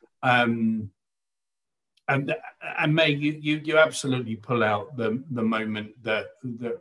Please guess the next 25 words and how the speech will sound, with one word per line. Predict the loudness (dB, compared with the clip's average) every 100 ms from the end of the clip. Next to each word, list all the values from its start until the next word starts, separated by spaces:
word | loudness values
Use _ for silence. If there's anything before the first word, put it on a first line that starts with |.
| -12 -20 _ -16 -8
grabbed | 0 0 0
me. | -4 -2
And | -2
it |
was | -2 -2
a |
real, | 4 6 6 2 -16 -2
it | 2
was | 4 4
the | 4
kind | 2 2 2
of | 2 -2 _ _ 6
alchemy | 6 6 2 2 4
that | 2 0
you | -4
sometimes | 0 2 2 2 0 0
get | 0 0 0
with | -4
a | -2
really | 4 6 6 2
good | 2 2 2 -4
piece | -6 -4
of | -6 -4
written | -2 0 0 -2
dialogue | 2 2 2 -2 -4 -6